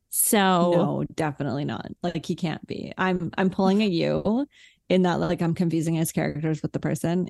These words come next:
Speaker 2: and
Speaker 1: Connell.
Speaker 2: I love him.
Speaker 1: Connell.
Speaker 2: Yeah.
Speaker 1: Ugh,
Speaker 2: Love him.
Speaker 1: he's
Speaker 2: That was
Speaker 1: she
Speaker 2: another show I couldn't finish. It was too good. I couldn't finish it. I wasn't ready to finish it.
Speaker 1: Yeah, the last episode, I, I literally finished and I was like, "Well, what do I even do now?"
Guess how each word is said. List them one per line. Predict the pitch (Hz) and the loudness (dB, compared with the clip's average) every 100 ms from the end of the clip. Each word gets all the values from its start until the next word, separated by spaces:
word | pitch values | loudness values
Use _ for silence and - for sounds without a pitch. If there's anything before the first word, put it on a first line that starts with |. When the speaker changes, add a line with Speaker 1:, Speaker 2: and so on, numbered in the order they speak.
| - | -4
Speaker 2:
and | 165 160 | -2 2
Speaker 1:
Connell. | 190 190 175 175 | 4 4 2 0
Speaker 2:
I | |
love | - | -4
him. | 156 - - - 165 _ - - | -6 -6 -8 -10 -12 _ -8 0
Speaker 1:
Connell. | 175 170 185 | 2 2 0
Speaker 2:
Yeah. | 170 - _ _ | -4 -8 _ _
Speaker 1:
Ugh, | 196 196 | 2 2
Speaker 2:
Love | 196 - | 2 0
him. | 107 | -2
Speaker 1:
he's | 190 - - - | -2 -4 -8 -4
Speaker 2:
That | 185 | 2
was | 190 202 | 4 6
Speaker 1:
she | |
Speaker 2:
another | 190 175 | 6 4
show | 165 175 | 2 2
I | 165 | 2
couldn't | - 196 156 - | 2 2 2 0
finish. | 170 160 160 - | 0 0 -4 -6
It | |
was | 151 160 | -6 -4
too | - 180 | -2 0
good. | 180 160 156 - _ _ - | 0 0 -4 -6 _ _ -6
I | 160 | -2
couldn't | 185 - | -2 -2
finish | 160 147 165 | -2 0 0
it. | 160 - | -2 0
I | |
wasn't | 165 185 | 2 2
ready | 165 160 180 | 2 -2 -2
to | |
finish | - - - 180 | -4 -6 -6 -8
it. | - - | -6 0
Speaker 1:
Yeah, | 226 220 | 4 6
the | 226 | 6
last | 196 240 208 | 6 4 2
episode, | 190 220 226 226 - | 2 4 4 2 2
I, | 196 - | 2 2
I | 185 190 | 2 2
literally | 196 185 196 196 | 4 2 2 2
finished | 185 196 - | 2 2 2
and | 190 | 2
I | |
was | 190 | 2
like, | 190 185 - | 0 0 2
"Well, | 196 202 | 4 4
what | 196 196 | 2 2
do | 208 | 4
I | 196 | 4
even | 196 190 | 6 4
do | 196 196 | 4 4
now?" | 208 196 202 | 4 4 2